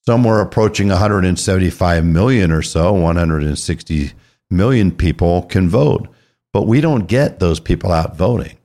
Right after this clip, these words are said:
We get a, we get some of those people voting. But yet everybody's affected by the outcome. So first things first, man, if you wanna have a say, if you wanna have a voice, use your voice. Get out and vote.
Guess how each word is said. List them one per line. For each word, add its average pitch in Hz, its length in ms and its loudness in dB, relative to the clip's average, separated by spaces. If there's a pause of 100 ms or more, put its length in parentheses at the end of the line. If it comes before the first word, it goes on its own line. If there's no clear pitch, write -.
(480)
We 92 140 0
get 95 160 2
a, 90 220 -2
we 87 120 0
get 87 240 -2
some 117 320 0
of 104 60 2
those 82 220 -2
people 80 300 -6
voting. 69 440 -6 (600)
But 104 100 0
yet 107 260 0
everybody's 104 760 2
affected 92 500 -2
by 87 160 -2
the 80 140 -2
outcome. 82 580 -4 (640)
So 104 80 2
first - 400 -2
things 120 260 0
first, 120 600 -2
man, 95 580 0 (340)
if 95 160 0
you 117 100 2
wanna 139 300 0
have 110 240 0
a 92 60 -2
say, 131 400 0
if 85 180 -2
you 95 80 0
wanna 113 220 0
have 101 160 -2
a 85 80 -2
voice, 98 560 -2
use 160 260 0
your 82 120 0
voice. 67 360 -6
Get 120 180 0
out 139 220 0
and 101 120 -2
vote. 82 440 -2